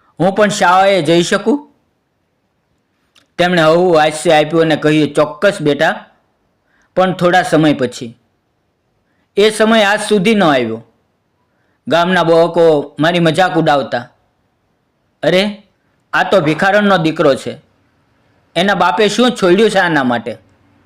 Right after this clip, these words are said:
ફાટેલા કપડાં?" હું કંઈ ન બોલતો, ફક્ત આંખો નમાવીને આગળ વધી જતો.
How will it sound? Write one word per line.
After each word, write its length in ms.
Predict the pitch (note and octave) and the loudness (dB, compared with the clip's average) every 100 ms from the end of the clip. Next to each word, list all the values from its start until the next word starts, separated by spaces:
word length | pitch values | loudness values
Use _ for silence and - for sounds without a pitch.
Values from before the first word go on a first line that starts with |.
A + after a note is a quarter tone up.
| _ _ _ - | _ _ _ -4
ફાટેલા 380 | F3+ F#3+ F#3 | 0 2 2
કપડાં?" 400 | D#3+ D#3 F3+ G#3+ A3+ _ _ _ _ _ _ _ _ _ _ - | 2 0 0 -2 -6 _ _ _ _ _ _ _ _ _ _ -2
હું 180 | E3 F3+ | -2 2
કંઈ 220 | F#3 G3+ | 2 2
ન 120 | F#3 | 0
બોલતો, 460 | C#3+ C3 A#2+ A#2+ C3+ _ _ _ _ _ _ | 0 -2 -4 -12 -18 _ _ _ _ _ _
ફક્ત 280 | F#3+ G3+ G#3 | -2 -2 0
આંખો 340 | F#3 F#3 G3 G3+ | 0 0 0 0
નમાવીને 480 | F3+ F#3 G3 F#3 | 2 2 0 0
આગળ 240 | E3 E3 F3+ | 0 2 2
વધી 300 | D3+ C#3 C3+ | 2 0 -2
જતો. 380 | A2+ A2+ A2 | -4 -6 -10